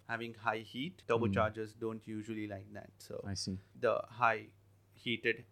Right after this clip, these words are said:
Speaker 1: air that
Speaker 2: Okay.
Speaker 1: goes inside.
Speaker 2: So just to rephrase, so you're saying because of the higher gas prices,
Speaker 1: Yeah.
Speaker 2: for a regular consumer,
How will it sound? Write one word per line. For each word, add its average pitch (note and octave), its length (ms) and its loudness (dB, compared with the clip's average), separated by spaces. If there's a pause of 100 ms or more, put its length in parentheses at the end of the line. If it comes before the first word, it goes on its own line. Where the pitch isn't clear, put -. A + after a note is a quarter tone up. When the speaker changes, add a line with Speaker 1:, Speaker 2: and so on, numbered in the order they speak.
Speaker 1:
air A#2 260 10
that A2 200 4
Speaker 2:
Okay. F#2 40 -2
Speaker 1:
goes G#2 240 4
inside. G2+ 400 -12 (140)
Speaker 2:
So A2+ 360 12 (100)
just - 240 4
to A2 80 6
rephrase, F#2+ 800 6
so - 140 0
you're G2 120 8
saying G#2 400 10
because A2 240 10
of F#2+ 80 4
the F#2+ 160 10
higher G#2+ 320 10
gas F2+ 320 4
prices, A#2 680 -4
Speaker 1:
Yeah. A2+ 320 0
Speaker 2:
for G#2+ 220 12
a G2+ 60 12
regular G#2+ 400 10
consumer, G2 920 6